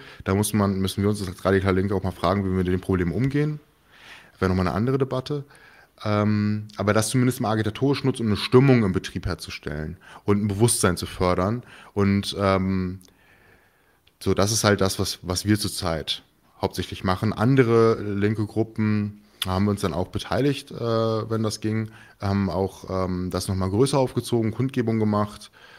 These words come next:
Ähm, und, ähm, da würde ich halt sagen, das ist auch gut. Also ich bin dafür, dass man Kundgebung und Demonstrationen zu diesem Thema macht. Ähm, ich finde da teilweise die Einwände von euch, äh,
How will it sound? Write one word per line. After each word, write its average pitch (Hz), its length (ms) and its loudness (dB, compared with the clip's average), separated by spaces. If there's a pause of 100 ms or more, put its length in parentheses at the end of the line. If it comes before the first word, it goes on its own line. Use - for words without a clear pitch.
(200)
Ähm, 95 640 0 (640)
und, 92 640 2
ähm, 87 680 -2 (460)
da 101 580 6 (540)
würde 101 140 0
ich - 100 -8
halt 98 120 -2
sagen, 90 200 0
das 90 160 -2
ist 82 120 -4
auch - 240 -4
gut. 156 440 -4 (460)
Also 107 60 -8
ich 90 120 -10
bin 101 120 0
dafür, 127 320 2
dass 147 120 2
man 139 100 -2
Kundgebung 131 360 -2
und 127 120 -2
Demonstrationen 127 580 -2
zu 123 100 -4
diesem 117 200 -2
Thema 120 260 -2
macht. 117 360 -2 (540)
Ähm, 101 540 0
ich - 80 -12
finde 107 180 0
da 101 120 4
teilweise 107 580 2
die 98 120 -4
Einwände 104 480 0
von 101 240 -8
euch, 113 440 -2
äh, 117 460 0